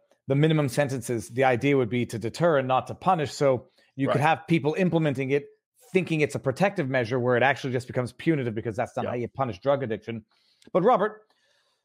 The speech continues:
Speaker 1: what about the I R S? Uh, apparently, uh, it, apparently implementing racial equity in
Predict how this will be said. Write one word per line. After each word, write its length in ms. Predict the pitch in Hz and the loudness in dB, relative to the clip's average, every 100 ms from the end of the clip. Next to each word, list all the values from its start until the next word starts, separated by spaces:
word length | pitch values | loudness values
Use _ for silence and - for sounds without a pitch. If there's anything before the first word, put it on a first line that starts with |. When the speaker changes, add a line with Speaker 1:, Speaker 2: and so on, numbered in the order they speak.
| _ - | _ 2
Speaker 1:
what 140 | 175 | 4
about 180 | 190 156 | 4 4
the 100 | 202 | 4
I 160 | 196 | 4
R 140 | 190 196 | 4 2
S? 360 | 196 - - _ _ _ | 2 -4 -18 _ _ _
Uh, 240 | 156 143 147 | 2 4 4
apparently, 760 | 151 - 156 175 170 151 151 151 | 0 0 0 0 0 0 0 2
uh, 180 | 143 139 | 2 2
it, 240 | 143 160 160 | 2 -2 -2
apparently 720 | - 185 233 233 202 190 - _ _ _ _ | 0 0 0 0 -2 -2 -4 _ _ _ _
implementing 760 | 226 254 240 190 160 160 151 151 _ - | 0 2 2 2 0 0 -2 -6 _ -14
racial 520 | 113 175 208 202 170 | 0 2 2 2 2
equity 500 | 185 180 120 104 101 _ _ _ 160 | 2 0 -4 -6 -12 _ _ _ 2
in 400 | 160 156 151 | 2 4 0